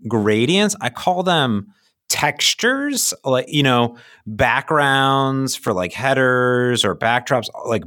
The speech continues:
bursts. It's, like, very beautiful, like, very beautiful gra-, <laughs> very beautiful styles of gradients. And they're, I think of them, again, more than just gradients. They're, they're more of a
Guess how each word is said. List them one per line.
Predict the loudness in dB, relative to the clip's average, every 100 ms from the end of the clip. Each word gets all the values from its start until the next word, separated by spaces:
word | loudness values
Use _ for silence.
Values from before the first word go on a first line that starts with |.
| -6
bursts. | -2 0 0 0 -4
It's, | -4 -4
like, | -4 -4
very | -2 -2 0 0 2 0 -2 -10 _ _ _ _ _ _ -20 -12 -6
beautiful, | 0 2 4 2 -2 -6 -6
like, | -8 -4
very | -2 0 -2
beautiful | -4 -2 0 0 0 0 2 0 0
gra-, | 0 0 0 0
<laughs> | -2
very | -2 -2 -2
beautiful | 0 0 0 0
styles | 0 0 2 2 0 -4 -6
of | -2
gradients. | 0 2 2 0 -2 -2
And | 0
they're, | 2 2 0 -8 -20 -6 -4
I |
think | 0 0 0
of | 0
them, | 0
again, | 0 0 0
more | 2 2 2
than | 2 0
just | 0 0 0 -4 -10 _ _ _ _ -18
gradients. | -4 0 2 2 2 0 -4 -8
They're, | -2 0 0 0 -4 -6
they're | -4 -4
more | -2 0 0
of | 0 0
a | 0 0 -2